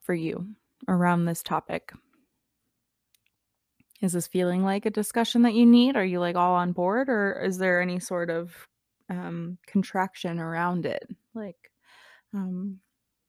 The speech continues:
lis-, hear that, right? It's telling you something wherever you are. Any sort of, like, resentment or doubt or feeling like this isn't accessible to you or feeling like this isn't worthwhile for you.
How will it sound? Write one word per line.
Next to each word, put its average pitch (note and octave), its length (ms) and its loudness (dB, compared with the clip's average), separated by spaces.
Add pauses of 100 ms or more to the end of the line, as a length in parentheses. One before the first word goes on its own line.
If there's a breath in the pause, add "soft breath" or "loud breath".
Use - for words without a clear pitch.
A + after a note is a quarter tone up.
(120)
lis-, G3+ 260 2
hear G#3 340 2
that, - 260 -2
right? F#3+ 180 -8
It's - 220 -12
telling G3+ 280 -4
you F#3 120 -2
something E3+ 580 -8
wherever F3 300 -4
you E3+ 220 -6
are. G3 300 -6
Any F#3 200 -2
sort G#3 260 0
of, G#3 140 0
like, G3+ 200 -2
resentment F3 960 -2
or G3 280 -10 (1200 loud breath)
doubt E3 580 -2 (120)
or D3+ 520 -12 (1000 soft breath)
feeling F3 380 -2
like F3 320 -6
this - 340 -6
isn't F3 320 -4
accessible G3 840 -2
to - 160 -6
you F#3 680 -2
or E3 460 -8
feeling E3+ 280 -4
like E3 220 -4
this F#3 160 -8
isn't F#3 460 -2
worthwhile G3 760 2
for F#3+ 360 -2
you. G3 440 2